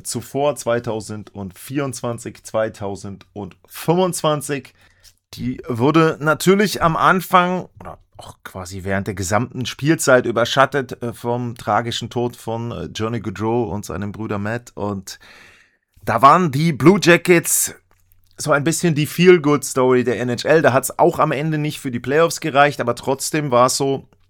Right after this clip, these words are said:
dass sie da, glaub ich, viele überrascht haben mit der Art und Weise, wie sie Eishockey gespielt haben, mit der Art und Weise, wie nah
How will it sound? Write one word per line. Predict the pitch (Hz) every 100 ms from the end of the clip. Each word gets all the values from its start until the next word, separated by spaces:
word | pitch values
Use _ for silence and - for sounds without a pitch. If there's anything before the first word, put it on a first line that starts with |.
| _
dass | 85 - 107 -
sie | 139
da, | 127 123 131 135 - _
glaub | - 123
ich, | 127
viele | - - 165 165 160 147 - - _
überrascht | 131 131 123 139 - 127
haben | 107 98
mit | 107
der | 113
Art | 95 123
und | 139 110
Weise, | 117 127 123
wie | 120
sie | 123 127
Eishockey | 113 123 135 123 113
gespielt | 113 - 123 120
haben, | 117
mit | 110
der | 104 65
Art | 107
und | 113
Weise, | 98 104 110
wie | 113
nah | 110 107 127 143